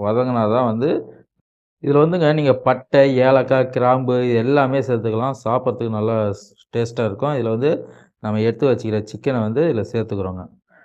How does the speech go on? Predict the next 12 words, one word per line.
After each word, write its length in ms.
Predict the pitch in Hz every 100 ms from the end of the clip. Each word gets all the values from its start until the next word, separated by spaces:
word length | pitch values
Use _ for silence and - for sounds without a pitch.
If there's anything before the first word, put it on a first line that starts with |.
| _ _ _
சேர்த்து 280 | 139 139 123
விட்டு 200 | 107 120 123 117
நல்லா 360 | 110 131 135 131 113
வந்து 200 | 104 117 117
பெரட்டி 360 | 110 110 120 120 98
போடுங்க. 260 | 98 95 92
எல்லாத்துலயும் 420 | 98 101 113 113 113
படுற 280 | 107 113 120
மாரி 220 | 107 113 113
வந்து 180 | 101 120 120
பெரட்டி 320 | 104 110 117 104
போடுங்க. 300 | 98 95 113